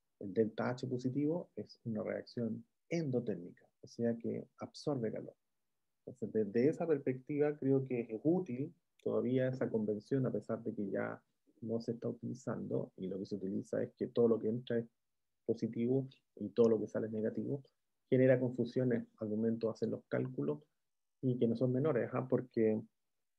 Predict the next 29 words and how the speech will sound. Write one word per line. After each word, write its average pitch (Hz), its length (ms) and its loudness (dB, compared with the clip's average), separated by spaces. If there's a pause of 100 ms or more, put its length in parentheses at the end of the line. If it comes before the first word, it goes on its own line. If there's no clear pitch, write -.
(140)
eh, 104 360 2 (200)
uno 139 260 0
puede, 139 420 6 (1120)
si - 180 -6
no 123 240 4
sabe 131 300 4
utilizar 117 440 2
bien 127 180 4
esa 120 180 0
convención, 110 880 0
puede 120 320 2
llegar 113 280 4
a 120 80 2
conclusiones 113 680 -2
erróneas 117 480 0
respecto 117 760 -2
al 107 200 -6
calor. 107 360 -2 (360)
Digamos 113 440 -2
que 110 120 -2
por 110 140 -2
un 107 140 0
lado 117 360 2 (640)
tiene 117 380 6 (220)
treinta 107 320 0
mil 123 340 2
B 131 120 0
T 117 100 0
U 135 380 0